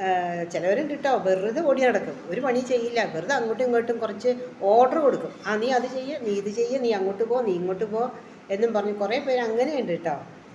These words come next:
അപ്പൊ എല്ലാവർക്കും എൻ്റെ ഇന്നത്തെ വീഡിയോയിലേക്ക് സ്വാഗതം. അപ്പൊ ഞാനിത്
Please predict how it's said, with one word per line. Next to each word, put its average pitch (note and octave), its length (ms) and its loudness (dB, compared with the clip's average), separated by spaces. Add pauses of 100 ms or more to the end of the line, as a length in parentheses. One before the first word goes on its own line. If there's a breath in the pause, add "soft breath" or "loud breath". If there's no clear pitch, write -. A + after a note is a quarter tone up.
(180)
അപ്പൊ G#3+ 120 0
എല്ലാവർക്കും A#3 840 2
എൻ്റെ G#3 180 -2
ഇന്നത്തെ G3 260 -2
വീഡിയോയിലേക്ക് A3 500 0
സ്വാഗതം. G#3+ 540 -2 (1300)
അപ്പൊ A#3+ 140 0
ഞാനിത് D#4+ 480 2